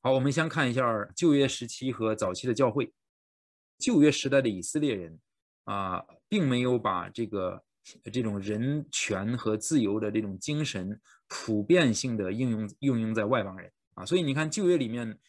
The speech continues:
这个以色列人和外邦人，啊，这个是，是有分别的。而且上帝其实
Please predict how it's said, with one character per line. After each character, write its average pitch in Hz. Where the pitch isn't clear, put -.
这 127
个 117
以 117
色 185
列 196
人 107
和 127
外 165
邦 117
人， 98
啊， 92
这 156
个 131
是， 120
是 -
有 113
分 175
别 95
的。 -
而 180
且 160
上 180
帝 170
其 160
实 135